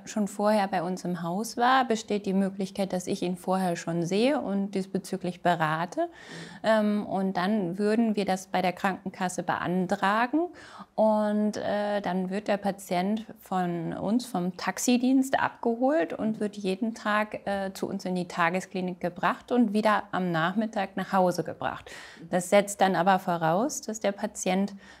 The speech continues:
zu Hause auch versorgt ist, zumindest was die Abende angeht und die Wochenendversorgung.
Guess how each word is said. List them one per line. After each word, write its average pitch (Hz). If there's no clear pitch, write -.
zu 190
Hause 185
auch 185
versorgt 175
ist, -
zumindest 214
was 185
die -
Abende 220
angeht 214
und 180
die 202
Wochenendversorgung. -